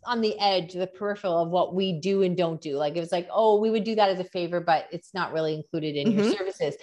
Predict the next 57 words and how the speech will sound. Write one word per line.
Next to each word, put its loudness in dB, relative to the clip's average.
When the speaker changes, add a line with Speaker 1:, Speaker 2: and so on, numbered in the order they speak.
Speaker 1:
And 6
he's 2
like, 2
"Should -2
I 2
just -10
tell 4
her 4
that?" 2
I'm -4
like, -4
"No, 2
don't 0
ever 2
say -4
that -2
in -6
an -6
email, -4
right? 4
Speaker 2:
<laughs> -16
Yeah. 6
Speaker 1:
Hop 6
on 4
a -2
call. 4
And 0
even -2
if -4
we're -2
not 0
going -4
to -8
do 0
it," -2
which -4
we -2
were, 2
just -6
say, 0
"Oh, 2
you 0
know, -2
Chris -10
likes -4
to -2
over 2
deliver. 0
So -4
I'm -2
gonna 0
let 4
them 2
know 2
in 0
the 0
call 2